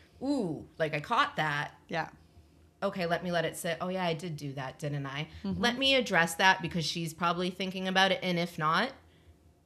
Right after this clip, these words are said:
Speaker 1: you're addressing it anyway. There's nothing, there's nothing that's gonna harm out of addressing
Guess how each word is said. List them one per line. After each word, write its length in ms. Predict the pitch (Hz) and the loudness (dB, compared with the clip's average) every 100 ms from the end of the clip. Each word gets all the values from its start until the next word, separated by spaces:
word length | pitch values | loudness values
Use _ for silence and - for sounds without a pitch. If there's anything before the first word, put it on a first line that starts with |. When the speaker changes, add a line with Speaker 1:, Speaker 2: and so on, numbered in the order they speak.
| _ - | _ 0
Speaker 1:
you're 160 | 214 | 2
addressing 400 | 214 220 208 214 | 4 2 0 0
it 80 | 185 | 0
anyway. 240 | 185 175 | 2 2
There's 240 | 165 190 175 | 2 0 2
nothing, 640 | 185 185 190 180 175 170 - - - | 0 2 0 2 0 -4 -12 -20 -4
there's 180 | 202 190 | 0 2
nothing 320 | 196 185 185 | 2 2 0
that's 200 | 175 - | 0 0
gonna 180 | 175 160 | -2 -2
harm 260 | 165 160 147 | -2 -2 -2
out 140 | 143 | -4
of 120 | 139 | -4
addressing 500 | 156 147 139 - 139 | -4 -4 -4 -6 -6